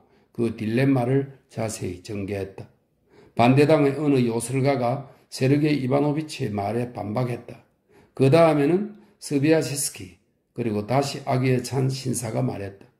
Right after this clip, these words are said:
논쟁은 오랫동안 진행되었지만 아무 결론 없이 끝나고 말았다.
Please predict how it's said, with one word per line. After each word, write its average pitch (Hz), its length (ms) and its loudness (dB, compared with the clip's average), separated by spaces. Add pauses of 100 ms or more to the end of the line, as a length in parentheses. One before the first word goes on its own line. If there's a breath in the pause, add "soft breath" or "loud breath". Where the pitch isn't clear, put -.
(400 soft breath)
논쟁은 113 480 2
오랫동안 139 600 0
진행되었지만 123 840 -2
아무 123 300 2
결론 147 340 0
없이 131 300 -6
끝나고 120 400 -2
말았다. 98 400 -14